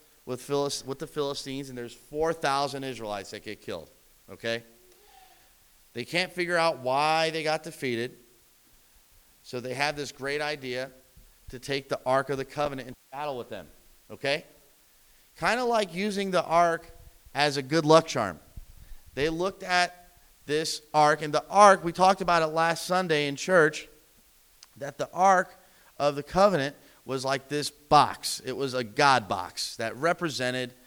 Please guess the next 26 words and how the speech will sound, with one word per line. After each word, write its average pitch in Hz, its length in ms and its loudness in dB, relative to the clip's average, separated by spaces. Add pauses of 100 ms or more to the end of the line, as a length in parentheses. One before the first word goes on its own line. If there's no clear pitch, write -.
(200)
the 131 100 -8
presence 127 800 0 (280)
of 123 140 0
the 127 80 -4
Lord, 120 320 -2 (260)
okay? 139 360 -2 (360)
And 123 180 -10
they 185 200 -2
looked 190 380 -2
at 160 200 -4
this 143 240 -6
thing 131 240 -6
as, 123 280 -4 (280)
"Well, 123 80 -8
maybe, 151 800 0 (320)
just 254 400 -4
maybe, 156 460 -6 (1400)
four 262 360 4
thousand 220 500 2
of 170 100 4
us 175 240 4
got 175 280 4
killed. 185 480 2 (560)
If 165 220 -2
we 254 160 2
bring 190 720 2